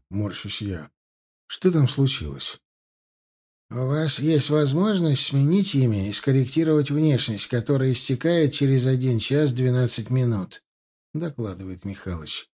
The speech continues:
"Да за этим и зашёл", — отмахиваюсь я от старика и вызываю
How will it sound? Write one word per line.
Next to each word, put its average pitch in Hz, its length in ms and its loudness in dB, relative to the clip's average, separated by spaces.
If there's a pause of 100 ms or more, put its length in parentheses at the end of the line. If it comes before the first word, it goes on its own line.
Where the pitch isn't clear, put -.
(720)
"Да 101 100 -12
за 113 160 -4
этим 147 360 -2
и - 20 2
зашёл", — 87 680 -6 (160)
отмахиваюсь 101 720 -6
я 101 120 -6
от 90 80 -12
старика 139 600 0 (420)
и 190 100 2
вызываю 135 600 4